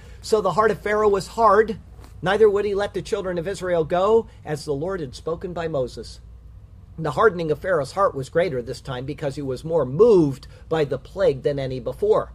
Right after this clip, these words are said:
The more s-, movement to submit and allow release of Israel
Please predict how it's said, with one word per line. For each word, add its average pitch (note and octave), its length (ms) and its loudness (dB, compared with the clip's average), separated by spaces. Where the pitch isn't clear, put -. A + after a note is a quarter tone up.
The F3 80 2
more F3+ 220 0
s-, - 360 -8
movement F#3 640 2
to E3 100 -10
submit D#3+ 520 -6
and C#3 180 -10
allow D#3+ 300 -2
release D3 420 -6
of C3 140 -4
Israel G3 500 -4